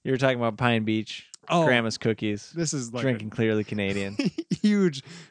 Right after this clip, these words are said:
Speaker 2: tangent from where I'm actually going
Speaker 1: That's
Speaker 2: with this.
Speaker 1: fine.
Speaker 2: But, um, so one year on the way back,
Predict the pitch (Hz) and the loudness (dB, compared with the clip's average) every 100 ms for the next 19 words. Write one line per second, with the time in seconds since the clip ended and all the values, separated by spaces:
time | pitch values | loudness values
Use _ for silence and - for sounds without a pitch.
0 | - 160 151 131 117 127 123 120 117 113 | -8 -4 -2 -4 -4 -2 -2 -2 -4 -8
1 | 120 113 120 120 107 101 113 104 - _ | -10 -6 -4 -4 0 2 2 0 -6 _
2 | _ - 151 139 - 139 131 123 113 110 | _ -2 0 0 -4 -8 -6 -6 -8 -10
3 | 127 _ _ - 156 139 160 180 165 139 | -14 _ _ -4 0 2 4 4 2 0
4 | 120 113 120 120 127 123 113 131 127 101 | -2 -4 -4 -4 -4 -6 -6 -6 -6 -8
5 | 110 | -16